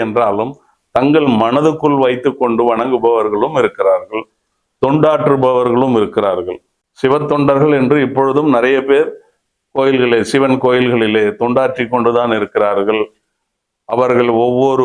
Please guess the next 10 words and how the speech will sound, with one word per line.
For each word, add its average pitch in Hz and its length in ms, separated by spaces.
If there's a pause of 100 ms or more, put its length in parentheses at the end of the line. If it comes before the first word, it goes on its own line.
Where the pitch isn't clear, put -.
ஊரிலும் 131 520
கூட 131 220
சென்று 120 440 (640)
உழவார 143 460 (140)
பணி 113 240
செய்து 107 320
கொண்டிருக்கிறார்கள். 87 800 (500)
ஆனால் 113 480 (260)
அதையெல்லாம் 131 720 (380)
ஒரு 127 220